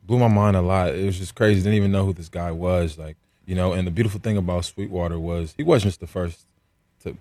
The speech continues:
to break the color barrier as a black man, right? It's what he brought to the game that really set him apart. I mean, he was innovative.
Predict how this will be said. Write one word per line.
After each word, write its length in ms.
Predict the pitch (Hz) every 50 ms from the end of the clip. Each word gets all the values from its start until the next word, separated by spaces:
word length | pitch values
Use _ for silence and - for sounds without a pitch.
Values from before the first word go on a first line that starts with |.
| _
to 80 | - 92
break 280 | 78 76 95 92 85 -
the 60 | -
color 240 | - - 101 90 82
barrier 240 | 76 87 87 85 85
as 120 | 85 80
a 40 | 80
black 340 | 76 - 85 78 78 - - -
man, 280 | 85 90 90 85 82 80
right? 240 | 80 85 85 - - _ _ _ _ _ _ _ -
It's 140 | 117 98 -
what 160 | 117 156 151
he 140 | 131 131 107
brought 380 | 82 85 98 107 104 - - -
to 80 | -
the 80 | 90 95
game 380 | 87 82 98 95 92 85 80 78 80 80
that 140 | 90 82 80
really 420 | 87 95 101 95 92 90 85 82 _ _ _ _ _ _ _ _ _
set 240 | - - 113 95
him 140 | 95 92 85
apart. 380 | 82 78 - - 90 85 - - -
I 40 |
mean, 120 | 90 98 104
he 80 | 110
was 120 | 107 92 -
innovative. 560 | - 107 107 98 82 92 87 82 80 78 -